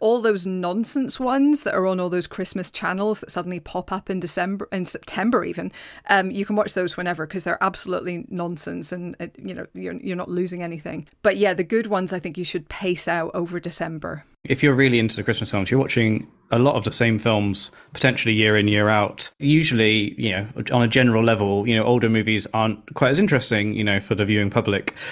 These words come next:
Speaker 2: uh, as, as, as a new release. But when it comes around to Christmas, people do wanna go back, it seems. But not every film makes it into that canon. And that's quite interesting.
Speaker 1: That's it. Yeah, that is it.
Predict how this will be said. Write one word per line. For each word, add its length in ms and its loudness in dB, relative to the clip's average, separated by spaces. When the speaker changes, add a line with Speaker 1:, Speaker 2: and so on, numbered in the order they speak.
Speaker 2:
uh, 280 4
as, 480 0
as, 260 2
as 160 2
a 80 6
new 160 6
release. 580 2
But 180 2
when 140 4
it 100 2
comes 200 2
around 140 4
to 60 -6
Christmas, 520 -2
people 260 0
do 220 4
wanna 180 6
go 440 4
back, 340 0
it 120 -6
seems. 540 2
But 200 4
not 180 4
every 220 4
film 180 2
makes 220 0
it 40 -4
into 160 -4
that 140 -2
canon. 440 2
And 80 2
that's 200 0
quite 160 4
interesting. 640 -4
Speaker 1:
That's 400 2
it. 500 -4
Yeah, 280 4
that 180 2
is 120 2
it. 160 2